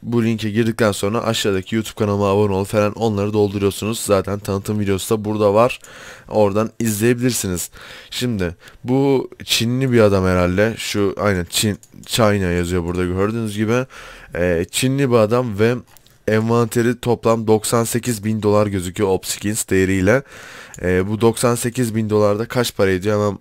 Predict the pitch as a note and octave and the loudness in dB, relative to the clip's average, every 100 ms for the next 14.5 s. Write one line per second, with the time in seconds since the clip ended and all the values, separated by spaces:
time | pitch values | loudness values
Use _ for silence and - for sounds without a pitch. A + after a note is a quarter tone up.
0 | _ - G2+ G#2+ F#2+ A2+ B2 A#2+ B2+ A2 | _ -2 0 2 0 2 2 2 0 2
1 | A#2 G#2+ G#2+ G2+ F#2+ F2+ F2+ F2 - G2+ | 2 6 6 6 4 2 0 0 0 -2
2 | G#2 A2+ G2 F#2+ F#2+ F#2+ G2 G2+ A2+ F#2+ | 0 -2 -4 -6 -4 -2 -2 -2 -2 -2
3 | - G2 F#2 E2 - - - - - - | 0 0 2 0 -2 -18 -20 -20 -20 -8
4 | G2 G#2 G2 A2 - B2+ A#2+ B2+ B2+ - | -2 0 0 -2 -4 0 2 2 0 -2
5 | A#2+ C3+ B2 G2+ G2+ F2+ F#2+ F2+ F2+ - | -2 -2 -4 -4 -6 -4 -2 0 -2 -2
6 | F2+ F2 F#2+ F#2 A#2 D#3 - - - G#2 | -6 -4 -4 -4 -4 -6 -8 -10 -6 -2
7 | G2 F#2+ F2+ G2 F#2+ G#2+ G#2 G2+ G2 B2+ | 0 0 -2 -4 -4 -2 0 0 0 -2
8 | E3 - - - - - - F#2 F#2 F#2+ | -4 -10 -20 -20 -20 -16 -8 -4 -2 -4
9 | F#2+ G#2 A2 A#2 A#2 A2+ A#2 A2 A2+ A2+ | -4 -4 -2 -2 -2 0 0 2 0 2
10 | A#2+ A2 G2+ F#2 F2+ G2 F#2 F#2 G2 G#2+ | 2 4 4 2 0 2 2 -2 -4 -2
11 | G#2 G2+ G#2 F#2+ A2 - G2 F#2+ F#2+ G2 | 0 0 0 2 2 0 -4 0 2 2
12 | F#2+ E2 D#2 G2+ A#2 G2 F#2+ - - G2+ | 0 -6 -2 0 2 0 -2 -4 -4 -4
13 | - G2 A#2 A2 G#2 G#2+ G#2 G2 F#2 F2+ | -2 0 0 0 -2 -2 -2 0 0 0
14 | F2+ F2+ F2+ - A#2+ | 0 -2 -4 -2 -2